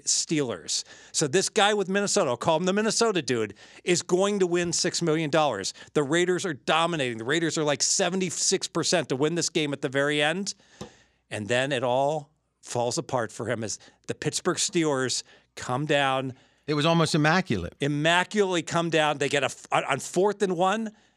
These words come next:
Speaker 1: R J, they pick up two feet, and the refs give them the first down. Some fuzzy, um, angles from the camera. They don't overturn
Speaker 2: So,
Speaker 1: it.
Speaker 2: so think about this.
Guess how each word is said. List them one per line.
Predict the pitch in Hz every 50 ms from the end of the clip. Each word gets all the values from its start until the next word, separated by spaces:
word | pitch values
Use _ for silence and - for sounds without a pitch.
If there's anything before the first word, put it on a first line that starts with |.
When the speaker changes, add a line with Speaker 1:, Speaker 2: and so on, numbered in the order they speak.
| _ _ _
Speaker 1:
R | - 135 151
J, | 139 139 160 170 190 185
they | 156 131
pick | - - 156 -
up | 143 - -
two | - - 170 175
feet, | - - - 175 185 208 - - -
and | 120 131
the | 127
refs | 123 139 143 139 - - -
give | - 143 127 127
them | 151 156 156 170
the | 170 143
first | - - 160 151 139 - -
down. | - 127 113 107 98 101 104 104 101 _ _ _ _ _ _ _ _ - -
Some | - - 135 123
fuzzy, | 113 - - - 160 160 170 151 139 175 175 175 170 165 170 156
um, | 143 139 135 139 135 131 131 143 - - -
angles | - 143 160 165 175 180 170 -
from | - 170 160
the | 151
camera. | - - 165 160 160 160 156 156
They | 147 127 113
don't | 156 151 160 170
overturn | 170 165 175 170 - - 185 160
Speaker 2:
So, | 151 151
Speaker 1:
it. | 160 165
Speaker 2:
so | - 196
think | 190 190 - 220 208 180
about | 143 139 120 110 95 -
this. | 107 82 67 65 - -